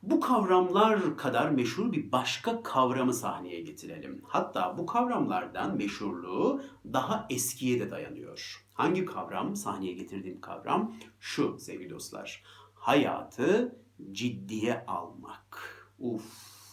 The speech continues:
acayip güzel bir kelime.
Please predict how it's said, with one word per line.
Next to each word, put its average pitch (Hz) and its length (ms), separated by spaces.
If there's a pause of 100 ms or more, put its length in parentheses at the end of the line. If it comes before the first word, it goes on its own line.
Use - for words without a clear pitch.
(1040)
acayip 113 720
güzel 92 340
bir - 100
kelime. - 540